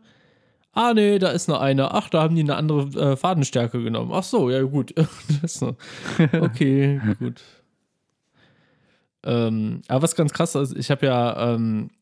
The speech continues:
Speaker 1: eine Apple Watch und die hab ich ja jeden Tag an. Und, äh,
Speaker 2: Ja.
Speaker 1: die Apple Watch hat wirklich Alarm geschlagen. Also als ich da hingefallen bin, hat die Notruf abgesetzt.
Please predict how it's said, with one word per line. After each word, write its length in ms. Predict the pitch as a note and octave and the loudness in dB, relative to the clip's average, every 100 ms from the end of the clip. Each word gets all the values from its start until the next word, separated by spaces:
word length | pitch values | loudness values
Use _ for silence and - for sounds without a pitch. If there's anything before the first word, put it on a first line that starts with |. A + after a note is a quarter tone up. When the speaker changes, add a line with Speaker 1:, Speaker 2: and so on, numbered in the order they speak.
| _ _ - | _ _ -4
Speaker 1:
eine 160 | B2 | -2
Apple 320 | C3+ - C#3+ B2 | -2 0 0 2
Watch 440 | B2+ - - F3 - - | 0 -2 -8 -12 -16 -6
und 100 | B2 | 0
die 60 | B2 | 2
hab 60 | |
ich 60 | B2 | 2
ja 80 | B2+ | 0
jeden 180 | B2+ | 0
Tag 160 | B2+ B2+ - | 0 -2 0
an. 260 | C#3+ F3 - _ _ _ _ | 0 0 -4 _ _ _ _
Und, 380 | - B2+ B2+ B2 | 0 2 2 0
äh, 120 | - | 4
Speaker 2:
Ja. 140 | B2 A#2+ | 4 6
Speaker 1:
die 120 | C3 | 4
Apple 260 | C#3+ F#3+ C#3+ | 2 2 2
Watch 220 | D3 D3+ | 0 0
hat 140 | C3+ | 0
wirklich 200 | C#3+ C#3 | 0 0
Alarm 300 | C3+ D3 D#3+ | 0 2 2
geschlagen. 460 | B2 - A2 G#2 A2 | 2 0 0 0 -2
Also 180 | A#2 B2+ | -2 -2
als 160 | A#2 B2 | -2 0
ich 60 | |
da 60 | B2+ | 0
hingefallen 520 | B2+ D3+ - E3+ E3 | 2 2 0 0 2
bin, 140 | E3 | 2
hat 100 | D#3 | 2
die 80 | D3+ | 2
Notruf 380 | D3 D3+ - A#2 | 0 0 -2 -4
abgesetzt. 720 | B2 - A2+ G#2+ G#2 - - | -4 -6 -4 -4 -4 -10 -16